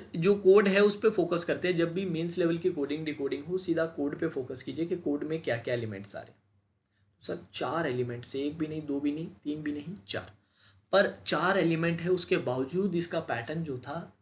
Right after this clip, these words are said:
comparatively ईजियर था पहचानना। दो आपके पास लेटर्स हैं, एक सिंबल है और एक क्या है आपके पास,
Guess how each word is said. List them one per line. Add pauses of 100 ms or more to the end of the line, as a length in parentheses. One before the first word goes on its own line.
(180)
comparatively (120)
ईजियर
था
पहचानना। (560)
दो
आपके
पास
लेटर्स
हैं, (120)
एक
सिंबल
है (140)
और
एक
क्या
है (300)
आपके
पास,